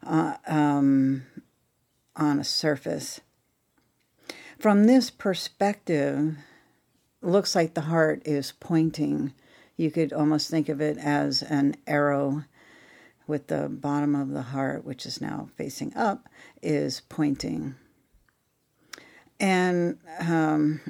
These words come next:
okay, my, uh, my team has a sense of humor, and they like to keep things light. Uh, when you look at the bottom of the heart, which is the top of the heart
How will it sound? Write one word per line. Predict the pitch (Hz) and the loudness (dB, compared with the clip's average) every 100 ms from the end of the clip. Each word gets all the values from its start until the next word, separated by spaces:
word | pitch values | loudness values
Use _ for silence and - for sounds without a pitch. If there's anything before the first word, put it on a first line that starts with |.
| - | -2
okay, | 165 - 143 139 - 143 - - - _ _ _ _ _ _ | -2 0 -2 -2 -4 -8 -10 -12 -20 _ _ _ _ _ _
my, | 175 165 160 156 156 | 2 6 6 6 4
uh, | 143 147 147 | 2 0 -2
my | 151 147 | -2 -2
team | 151 170 165 | 0 0 2
has | 156 143 | 2 0
a | 147 139 139 139 - _ - - - - | -2 -2 -2 -4 -10 _ -20 -20 -20 -14
sense | - 185 165 | -4 0 0
of | 175 - | -2 2
humor, | 160 151 151 | 4 6 6
and | 147 | 4
they | 143 | 4
like | 139 143 139 | 2 0 -4
to | 139 | -2
keep | 156 143 | -2 0
things | 147 147 151 | 2 4 4
light. | 147 139 135 143 - - - - - - | 2 2 2 0 -6 -18 -20 -20 -20 -4
Uh, | 160 151 | 2 4
when | 151 156 160 | 6 6 6
you | 160 | 6
look | 156 156 147 | 4 0 0
at | 156 143 139 - | 0 0 -2 -4
the | 135 | -4
bottom | 135 - 285 285 190 | -4 0 4 4 2
of | 165 | 0
the | 156 | -2
heart, | 151 143 143 - - _ _ _ _ | 0 0 -2 -6 -14 _ _ _ _
which | - 151 - - | -14 -12 -12 -14
is | 208 143 151 - - _ _ _ _ _ _ _ 240 214 202 | -14 -16 -18 -20 -20 _ _ _ _ _ _ _ -20 -20 -14
the | - | -12
top | - 170 165 | -8 -8 -8
of | 151 | -8
the | 143 | -4
heart | 139 143 - | 0 -2 -4